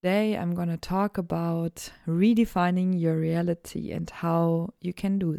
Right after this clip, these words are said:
that and why it is of importance. So first I'm gonna talk about, um, the, yeah, why right now. Then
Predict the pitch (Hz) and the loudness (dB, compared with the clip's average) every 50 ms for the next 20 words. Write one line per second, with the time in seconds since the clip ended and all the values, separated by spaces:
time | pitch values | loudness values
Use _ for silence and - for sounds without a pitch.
0 | - - - - - _ - - - - _ _ _ _ _ - - - - _ | -6 -10 -10 -12 -14 _ -18 -20 -20 -20 _ _ _ _ _ -20 -20 -20 -20 _
1 | _ _ _ _ 170 170 160 156 160 156 156 160 160 165 180 190 196 - - _ | _ _ _ _ -2 -2 -2 0 0 0 0 0 0 0 -2 -2 -4 -6 -6 _
2 | 156 147 160 170 160 - - - _ _ _ - 175 160 147 - - - _ _ | -8 -8 -8 -10 -12 -14 -18 -18 _ _ _ -8 -8 -8 -8 -10 -16 -20 _ _
3 | 165 160 165 - - - - - - _ - - - - - - - - - - | -8 -8 -6 -8 -8 -8 -8 -12 -14 _ -14 -14 -12 -14 -14 -16 -16 -18 -16 -18
4 | - - - _ _ _ _ - - - - - - - - - - - 185 - | -18 -20 -20 _ _ _ _ -20 -20 -20 -20 -20 -20 -20 -18 -10 -6 -6 -6 -4
5 | - 196 190 196 - - - 180 180 180 175 175 - - 180 170 - 175 - 170 | 0 0 0 0 -2 -4 -2 0 0 0 0 -2 -2 -4 -4 -4 -4 -4 -2 -2
6 | 165 160 160 165 - - - - 160 160 156 156 156 151 160 - - _ - - | 0 0 -2 -2 -4 -10 -8 -6 -6 -4 -4 -4 -6 -6 -8 -12 -14 _ -8 -6
7 | 156 156 151 147 147 151 - - _ _ _ _ _ _ _ _ _ _ _ _ | -6 -4 -6 -6 -8 -10 -14 -18 _ _ _ _ _ _ _ _ _ _ _ _
8 | _ - - 180 160 156 - - - - 180 175 170 175 180 180 180 175 170 - | _ -8 -4 -4 -4 -4 -8 -14 -20 -6 -2 0 2 2 4 4 4 2 2 0
9 | 170 165 165 160 165 185 226 277 277 - - - - - - - - - _ _ | -2 -2 0 2 2 4 2 2 0 -4 -14 -20 -20 -20 -20 -20 -20 -20 _ _
10 | 208 180 175 185 196 190 202 220 | -2 0 2 2 2 2 0 -2